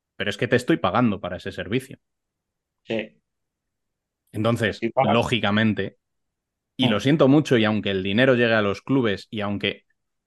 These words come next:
Speaker 1: no podemos,
Speaker 2: Da igual.
Speaker 1: eh,
Speaker 2: Da igual.
Speaker 1: tener una valoración positiva de este servicio después de una jornada, ni mucho menos.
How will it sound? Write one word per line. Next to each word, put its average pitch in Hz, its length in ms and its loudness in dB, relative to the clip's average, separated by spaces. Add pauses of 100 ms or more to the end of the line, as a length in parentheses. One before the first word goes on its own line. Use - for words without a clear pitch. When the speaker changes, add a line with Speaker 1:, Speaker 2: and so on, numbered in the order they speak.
(140)
Speaker 1:
no 107 200 0
podemos, 127 260 6
Speaker 2:
Da 120 100 6
igual. 104 400 2
Speaker 1:
eh, 98 640 -2
Speaker 2:
Da 110 100 0
igual. - 260 -4
Speaker 1:
tener 117 300 2
una 107 340 2
valoración 104 580 0
positiva 101 500 -4
de 92 60 -4
este - 180 -6
servicio 113 540 -2
después 101 360 -6
de 120 60 0
una 123 120 0
jornada, 110 520 -2
ni 104 160 -4
mucho 117 300 0
menos. 110 360 0